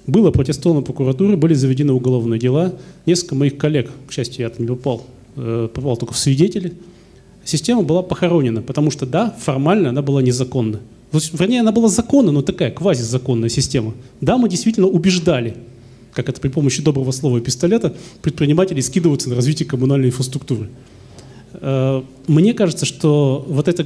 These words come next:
если мы говорим о мосте, образ, который Игорь предложил, да, то мост у нас с двусторонним движением, да, и вот то, что вы говорили о нравственном налоге, это некая обратка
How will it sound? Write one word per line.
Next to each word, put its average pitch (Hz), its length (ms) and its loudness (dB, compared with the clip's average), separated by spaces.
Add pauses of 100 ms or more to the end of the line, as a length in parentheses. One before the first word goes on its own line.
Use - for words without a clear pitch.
если 156 200 0
мы 170 80 4
говорим 165 280 4
о 156 40 4
мосте, 226 500 2 (220)
образ, 147 720 -2
который 139 320 0
Игорь 123 140 -2
предложил, 131 460 0
да, 160 140 2
то 143 180 -2
мост 127 280 -2
у 127 40 2
нас 113 60 0
с - 40 -8
двусторонним 147 520 2
движением, 120 440 -2
да, 170 160 2
и 120 120 -2
вот 120 220 -8
то, - 100 -4
что - 140 -10
вы 131 80 -6
говорили 135 200 2
о - 40 4
нравственном 135 400 0
налоге, 175 300 2
это 117 240 -6 (340)
некая 160 240 0
обратка 165 580 0